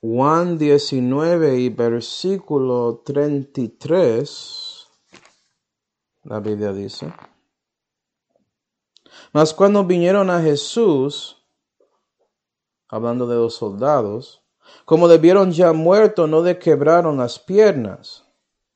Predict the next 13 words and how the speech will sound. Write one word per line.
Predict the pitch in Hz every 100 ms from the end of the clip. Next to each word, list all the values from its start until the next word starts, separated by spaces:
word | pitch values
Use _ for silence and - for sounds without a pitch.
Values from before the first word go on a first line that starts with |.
| _ _ _ _ -
Empero | 139 139 175 160
uno | 185 202
de | 185
los | 175
soldados | 170 147 156 175 196 170
le | 156 143
abrió | 135 131 147 180 202 -
el | 143 143
costado | 139 - 156 165 185
con | - 156
la, | 139 -
una | 147 131 123
lanza, | 143 190 180 - 123 135